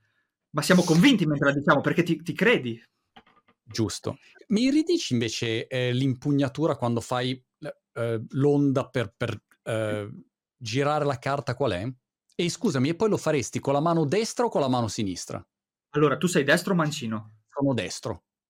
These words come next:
Speaker 1: Allora, se tu sei destro, le carte in posizione di servizio con la mano sinistra. Ok?
Speaker 2: Ok.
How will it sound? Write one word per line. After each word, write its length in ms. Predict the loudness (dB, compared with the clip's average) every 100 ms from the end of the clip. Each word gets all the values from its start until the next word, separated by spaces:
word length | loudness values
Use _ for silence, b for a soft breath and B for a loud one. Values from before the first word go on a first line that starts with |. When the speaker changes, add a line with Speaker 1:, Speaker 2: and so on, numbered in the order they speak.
| _ _ _ -4
Speaker 1:
Allora, 480 | 0 4 4 4 0
se 160 | -4
tu 100 | 0
sei 220 | 2 2 4
destro, 540 | 2 2 0 2 2
le 220 | -2 -4 0
carte 520 | 4 4 2 -2 -2
in 160 | -2
posizione 500 | -2 -4 -4 -6 -4
di 80 | -4
servizio 720 | -6 -8 -4 -4 -2 -4 -4
con 180 | -2 0
la 80 | 0
mano 180 | 0 -4
sinistra. 560 | -6 -10 -10 -12 -14 _ _ _ _ _ _ _ _ _
Ok? 120 | -8 -2
Speaker 2:
Ok. 360 | 0 0 -4